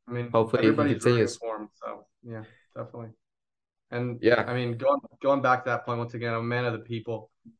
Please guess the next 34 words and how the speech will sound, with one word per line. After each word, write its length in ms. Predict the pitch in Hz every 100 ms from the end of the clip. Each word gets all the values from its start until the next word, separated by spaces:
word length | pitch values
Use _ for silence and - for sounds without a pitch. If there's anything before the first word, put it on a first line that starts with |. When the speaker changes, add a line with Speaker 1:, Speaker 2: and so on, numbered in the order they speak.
| -
Speaker 1:
Uh, 200 | 110 110
Speaker 2:
Mm. 100 | 113
Speaker 1:
sorry 160 | 120
to 60 | 113
all 100 | 113
Mexico 400 | 113 110 - 110
fans 300 | - 110 110
watching, 420 | 110 110 110 110
but 240 | 107 104 - _ _ -
I'm, 240 | 123 123 -
I'm 160 | 139
on 120 | 156 156
the 60 |
back 300 | 127 131 139
lines 360 | 127 127 120 117 _
fighting 240 | 127 123
my 140 | 123 113
hardest 300 | 117 110 -
to 60 | 113
get 200 | 117 113
Johan 320 | 117 117 113
and 100 | 110
Jonathan, 540 | 113 110 110 113 110 _ _ - -
um, 260 | 110 107 107
with 180 | 110 113
that 320 | 113 110 -
red, 260 | 113 117 113
white, 220 | 113 110
and 120 | 107
blue 200 | 110 110
on 140 | 110 107
their 120 | 107
crest. 420 | - 110 107 -
So 260 | 110 104